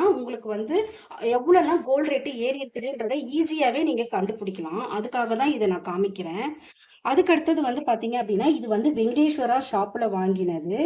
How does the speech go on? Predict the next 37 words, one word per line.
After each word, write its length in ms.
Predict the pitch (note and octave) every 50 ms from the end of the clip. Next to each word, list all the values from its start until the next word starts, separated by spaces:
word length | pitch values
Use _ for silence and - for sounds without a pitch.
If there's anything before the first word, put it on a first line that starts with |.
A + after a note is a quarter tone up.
| F4 - - - - - - -
அன்னைக்கு 340 | G3+ A#3 C#4+ E4 F4+ - D#4+
வந்து 220 | C4 A3+ A3+ D4 G#3+
கோல்டு 280 | A3 A3+ A#3 C4 C#4
ரேட் 220 | D4+ D4 C4 A3 A3
வந்து, 180 | G#3 G3+ A3+ C#4+
இது 120 | C4 A3
வந்து 200 | G#3+ G#3 - D4+ C#4+ G#3 -
ஆகஸ்ட் 360 | A3+ C4 C4 D#4 D4+ - - -
பதினொன்னாம் 500 | - G3+ G3+ A3+ C#4 D4+ D#4 D4 C4 G#3+
தேதி 180 | G#3 F#3+ A#3+
நான் 200 | C#4 A3+ F#3 F3+
வாங்கினேன். 480 | F3 F3 F#3 G3 F#3+ F3 F3 G3 B3 B3+
இதுவுமே 400 | G#3 G3 G3 B3+ C4+ B3+ B3 C#4 D4
கோல்டு 280 | G#3 G3+ G3+ A3+ B3 C4+
காயின் 280 | - B3 G#3+ F#3 F3+ G3+
தான் 140 | A3 G#3
வாங்கினேன். 500 | F#3+ F3+ F3 F3 E3 E3 E3 F#3 A#3 D4 D#4 - _ - - - -
அன்னைக்கு 360 | - G#3+ C4 D4+ D#4+ D#4+ F4
கோல்டு 300 | C#4 A3+ B3 C4 D4+ D4+
ரேட் 180 | D#4+ D4+ - B3+
வந்து 220 | A#3 G#3 A3+ C#4+ E4+ C#4
ஒன்பதாயிரத்தி 640 | A#3 A3 A3+ C#4+ D#4 E4 D4+ C4+ A3 A3+ - - D#4+ C#4+
முன்னூத்தி 420 | A3+ A3 A#3+ C#4 D4+ D4+ - D#4
எழுபத்தஞ்சு 480 | C4+ A3 A#3 B3+ B3 - A#3 G#3 F#3+ G3
ரூபாய் 300 | F#3 F3+ A3 B3 A#3+ G3
இருந்தது. 400 | F#3 F3+ F#3 F3+ F3 D#3 F3+ A3 D4+ F4+ - - - - _ -
அன்னைக்கு 280 | - B3 C#4+ D#4+ D4+ F#4 D#4
ஒரு 160 | B3 B3+ D4 E4
கிராம் 300 | D#4 D4+ C4+ - E4+ E4+ D#4+
வந்து 240 | B3+ A3+ A3+ A#3+ E4+
நான் 220 | F4 - B3 G3
கோல்டு 280 | G#3+ A3 B3 C#4+ C#4 C#4+ C#4+
காயின் 320 | - B3 G#3+ G3+ A3 A#3
வந்து 160 | G#3 F#3 G#3+ C#4+
பர்ச்சேஸ் 440 | - A3+ F#3+ F#3 - A3 A3+ A3 -
பண்ணியிருக்கேன். 560 | A3 F#3 F3 E3+ E3+ E3+ - - A#3 D4+ F4+ - - - - - -
அதோடைய 360 | - A#3+ B3 D4+ D#4+ E4 F4